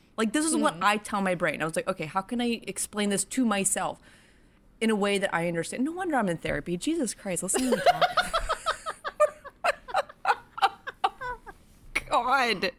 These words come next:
Speaker 2: Oh, jeez.
Speaker 1: <laughs> Oh, so anyway, back to what
Speaker 2: Back
Speaker 1: we were
Speaker 2: to
Speaker 1: talking
Speaker 2: ba-,
Speaker 1: about.
Speaker 2: back to
Speaker 1: Yeah.
Speaker 2: basketball. There were so many celebrities in Cleveland.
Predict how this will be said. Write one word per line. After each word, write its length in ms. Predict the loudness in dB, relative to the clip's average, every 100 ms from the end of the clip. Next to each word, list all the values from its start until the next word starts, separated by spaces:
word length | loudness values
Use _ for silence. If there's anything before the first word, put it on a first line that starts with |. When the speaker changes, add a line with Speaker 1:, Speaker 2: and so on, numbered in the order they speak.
| -14
Speaker 2:
Oh, 720 | -14 -12 -12 -10 -4 -4 -4 -20 -20
jeez. 1120 | -20 -18 -20 -20 -6 -4 -4 -2 -2 0 -2 -2
Speaker 1:
<laughs> 40 | -20 -20 -16 -14 -12 -12 -10 -4 -4 -2
Oh, 500 | 0 2 2 0 -4 -10 -16 -6
so 180 | 0 2
anyway, 720 | 4 4 4 4 2 2 0 -4 -16 -12
back 420 | -4 0 0 0
to 100 | -2
what 120 | 0 2
Speaker 2:
Back 100 | 2
Speaker 1:
we 40 |
were 40 | 2
Speaker 2:
to 60 |
Speaker 1:
talking 180 | 2 2
Speaker 2:
ba-, 80 | 2
Speaker 1:
about. 640 | 2 0 0 -10 -16 -6
Speaker 2:
back 300 | 0 0 0
to 100 | 0
Speaker 1:
Yeah. 160 | 2 2
Speaker 2:
basketball. 600 | 2 0 0 0 0 -2 -8 -4
There 140 | 2 4
were 140 | 4
so 320 | 4 2 4 4
many 200 | 2 0
celebrities 880 | 2 2 0 0 0 -2 -4 -8 -12 -6
in 180 | -2 -2
Cleveland. 640 | 0 -2 0 -2 -4 -8